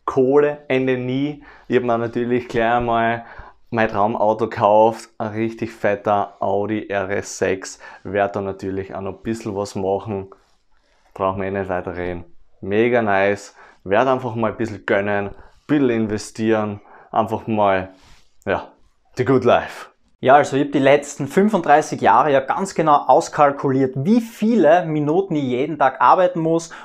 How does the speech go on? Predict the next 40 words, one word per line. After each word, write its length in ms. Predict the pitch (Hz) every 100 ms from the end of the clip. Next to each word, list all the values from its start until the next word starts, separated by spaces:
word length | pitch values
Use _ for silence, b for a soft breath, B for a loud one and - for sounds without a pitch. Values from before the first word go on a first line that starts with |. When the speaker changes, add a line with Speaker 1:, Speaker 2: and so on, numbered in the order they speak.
| B
Speaker 2:
und 160 | 127
wie 160 | 135 202
viel 420 | - - 175 185
ich 80 | 131
nach 280 | 131 165 -
der 100 | 180
Steuer 420 | - 131 147 151
auf 120 | 135
Seite 400 | - 131 170 185
legen 260 | 151 147 143
muss, 320 | 139 135 - B B
bei 200 | 127 110
welchem 320 | 143 202 180
Prozentteil 720 | 160 - - 143 147 - 143
des 160 | 127 117
Fonds, 400 | - 123 139 -
damit 260 | 113 113
das 160 | 113 110
rauskommt. 460 | 110 123 - 131 120
Und 60 |
jetzt 200 | 110 113
bin 120 | 127
ich 80 | 120
Millionär, 500 | 113 101 104 151 180 B B
so 160 | B 131
mache 220 | 113 113
ich 40 | 107
das 160 | 101
auch 80 | -
weiter. 300 | - - - _ b b b
Speaker 1:
Ich 100 | 110
muss 240 | 123 143
sagen, 380 | - 139 160 156
die 420 | 147 139 139 135 -
Million 920 | 123 123 110 101 127 160 170 165 _ _ _ _ _ _ _ -
bringt 380 | - 131 139 -
mir 220 | 143 131
jetzt 200 | 131 -
schon 640 | - - 143 160 180 196 196
was. 540 | 170 - - - -